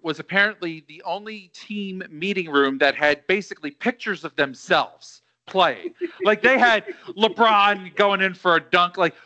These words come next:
Speaker 1: big, I'm, I'm talking, like, life-size pictures in, in this, basically this hotel ballroom of, like, LeBron slamming, of Anthony Davis backing someone down. I, I just, like, Laker pride.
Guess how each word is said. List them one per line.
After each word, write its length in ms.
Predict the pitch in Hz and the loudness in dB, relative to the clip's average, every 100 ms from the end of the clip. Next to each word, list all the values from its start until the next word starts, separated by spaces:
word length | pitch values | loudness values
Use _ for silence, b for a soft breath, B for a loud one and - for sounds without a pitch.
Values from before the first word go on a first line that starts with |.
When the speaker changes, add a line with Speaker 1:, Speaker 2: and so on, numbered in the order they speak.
| b b _ - | b b _ 0
Speaker 1:
big, 260 | 302 254 | 0 2
I'm, 140 | 247 285 | 2 4
I'm 180 | 302 - | 2 2
talking, 280 | 311 285 240 | 0 2 2
like, 140 | 208 | 0
life-size 960 | 180 185 247 277 - - 226 226 202 | 0 2 2 2 -6 -2 2 2 -2
pictures 880 | - - 240 240 - 156 113 117 - _ _ _ _ _ _ _ | -8 -2 -2 -2 -2 -2 -2 -8 -18 _ _ _ _ _ _ _
in, 200 | 220 220 | 0 0
in 140 | 233 226 | 0 -2
this, 160 | 226 | -2
basically 460 | - 247 - 220 208 | -2 -2 -2 -2 0
this 100 | 180 | 0
hotel 480 | - 226 233 220 208 | 0 -2 0 0 0
ballroom 540 | 180 202 208 156 143 135 B B B | 2 0 0 -2 -4 -6 B B B
of, 200 | 202 185 | -2 0
like, 160 | 196 185 | 0 -2
LeBron 600 | 165 165 202 202 202 196 | -4 2 4 4 2 -2
slamming, 580 | - 202 196 202 196 185 | -4 2 2 2 0 0
of 100 | 156 | 2
Anthony 400 | 185 185 190 185 | 2 2 -4 -2
Davis 420 | 180 180 185 156 | 2 2 2 -2
backing 400 | 196 170 - 175 | 0 0 0 -6
someone 340 | - 180 175 160 | -4 -4 -4 0
down. 400 | 165 165 170 160 b b b | 2 4 4 2 b b b
I, 320 | - 233 240 | -2 -2 0
I 40 | 208 | 0
just, 240 | 196 180 | 0 0
like, 180 | 190 175 175 | 0 0 0
Laker 380 | 180 214 202 196 | 0 2 2 0
pride. 640 | - 185 185 180 185 175 | 2 4 4 4 4 2